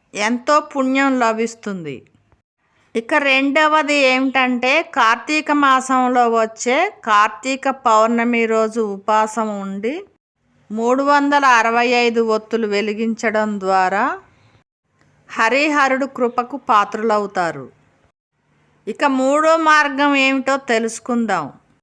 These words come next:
కార్తీక మాసంలో చివరి రోజైన కార్తీక అమావాస్య రోజు నెయ్యిలో తడిపిన ముప్పై మూడు పువ్వు ఒత్తులు, అంటే లింగం ఒత్తులు వెలిగించడం ద్వారా ఆ మహాశివ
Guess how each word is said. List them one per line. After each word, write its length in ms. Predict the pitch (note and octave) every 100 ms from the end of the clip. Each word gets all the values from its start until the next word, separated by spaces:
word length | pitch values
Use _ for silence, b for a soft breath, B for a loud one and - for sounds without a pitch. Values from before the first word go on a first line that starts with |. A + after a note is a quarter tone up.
| _ _ _ -
కార్తీక 560 | C4 C#4 C#4 - E4+ E4+
మాసంలో 840 | D#4+ D4 C#4 C#4+ D4 C#4 C#4 C#4+
చివరి 480 | D4+ C#4+ B3+ C4 C#4+
రోజైన 640 | C#4 C4+ B3+ B3+ B3 C4
కార్తీక 760 | C#4+ B3+ A3+ - - C4+ C#4 C#4
అమావాస్య 840 | A#3+ A#3 A#3+ A#3 A#3 A#3 - A#3
రోజు 500 | A3+ A#3 A3+ D#4+ G#4+ - _ _ _ _ _ _
నెయ్యిలో 640 | G3+ A3+ B3 C#4+ D4+ D#4+
తడిపిన 680 | D#4 D4+ C4+ C4 C4 C#4 C4+
ముప్పై 500 | D#4 C4 A#3 - C4+
మూడు 380 | C4+ C4+ C4 C4
పువ్వు 600 | C4+ _ - B3 B3+ C4
ఒత్తులు, 400 | B3+ B3 B3+ A#3+
అంటే 340 | G#3+ G#3+ A3+ C#4
లింగం 540 | A#3+ A3 A3+ B3 B3
ఒత్తులు 400 | B3 B3 A#3+ A#3
వెలిగించడం 840 | A3 G#3+ G#3 G#3+ G#3+ G#3+ G3+ G3 F#3+
ద్వారా 380 | F#3+ F#3 G#3
ఆ 240 | C4+ G#3 F#3
మహాశివ 760 | F3+ F#3 G#3+ G#3+ - G3+ G3+